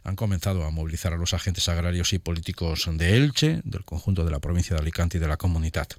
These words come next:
El Ayuntamiento de Elche va a convocar la próxima semana la Mesa del Agua para abordar la problemática con los agricultores, al tiempo que estos ya han calificado los recortes en el trasvase que supondrían la entrada en vigor de esas nuevas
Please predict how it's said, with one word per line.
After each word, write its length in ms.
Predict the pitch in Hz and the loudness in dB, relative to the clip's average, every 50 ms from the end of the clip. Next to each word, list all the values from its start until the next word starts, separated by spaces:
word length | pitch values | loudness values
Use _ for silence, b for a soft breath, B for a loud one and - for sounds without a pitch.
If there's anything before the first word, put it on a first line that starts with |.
| B B B B B B B B B | B B B B B B B B B
El 100 | 107 110 | 4 4
Ayuntamiento 440 | 127 135 139 151 151 165 185 185 170 | 6 6 6 6 4 4 6 4 6
de 100 | 160 160 | 6 6
Elche 180 | 151 - 165 | 6 6 6
va 140 | 151 143 139 | 6 6 6
a 60 | 135 | 6
convocar 360 | 127 135 131 127 123 113 127 110 | 4 4 4 4 4 6 6 6
la 160 | 117 110 - | 6 4 4
próxima 580 | 110 104 - - 107 98 98 95 98 92 90 | 2 0 2 2 2 4 4 4 4 4 4
semana 480 | - - 113 113 127 127 123 127 139 160 | 4 4 6 6 8 6 6 6 4 4
la 160 | 147 110 87 | 2 2 2
Mesa 260 | 85 92 92 - 90 | 2 2 2 2 2
del 120 | 82 87 95 | 4 4 6
Agua 240 | 101 101 98 107 101 | 6 6 6 6 6
para 180 | - 104 95 | 6 6 6
abordar 500 | 90 87 92 92 95 107 110 98 87 87 | 4 4 4 4 6 6 6 6 4 4
la 160 | 92 92 92 | 4 4 6
problemática 680 | 87 - 120 113 104 104 101 120 117 - 104 - 80 82 | 6 6 6 6 6 6 6 6 4 4 2 -2 -2 -2
con 120 | 90 95 | -2 -2
los 160 | 90 90 - - | -2 -2 0 0
agricultores, 800 | 90 87 87 104 - 151 143 - 131 127 135 143 156 - - B B B B B B B B B | 0 -2 -2 0 0 0 2 4 4 6 6 6 4 2 0 B B B B B B B B B
al 100 | 101 110 | 2 4
tiempo 320 | 139 175 170 170 202 185 | 4 4 4 4 2 2
que 380 | - 151 143 131 120 110 107 - | 4 4 6 6 6 6 4 4
estos 260 | - 117 - - 139 117 | 2 0 2 2 2 4
ya 140 | - 135 | 4 4
han 100 | 135 135 | 4 4
calificado 500 | 123 120 110 101 - - - - 113 117 | 4 4 2 2 2 0 2 4 4 6
los 160 | 113 110 101 87 | 6 6 6 4
recortes 380 | 98 - - 107 98 104 - | 2 2 2 2 2 4 4
en 80 | 110 95 | 4 4
el 100 | 90 85 | 4 4
trasvase 840 | - 85 82 82 98 98 - - 104 101 101 98 95 90 85 80 82 | 2 0 0 2 4 4 4 4 6 6 6 6 6 4 2 0 -2
que 120 | - - 85 | -2 -2 0
supondrían 680 | - 92 87 - 87 87 95 117 123 101 80 78 80 | 0 0 0 2 4 4 6 6 6 4 4 2 0
la 60 | 78 | -2
entrada 340 | 82 82 85 95 92 90 87 | -2 -2 0 0 0 0 0
en 80 | 85 82 | 0 0
vigor 300 | 87 87 90 90 87 87 | -2 0 0 -2 -2 0
de 80 | 92 | 0
esas 260 | 95 - - 87 - | 0 2 2 0 2
nuevas 400 | 101 104 107 95 82 78 - - | 4 4 4 4 4 2 0 -2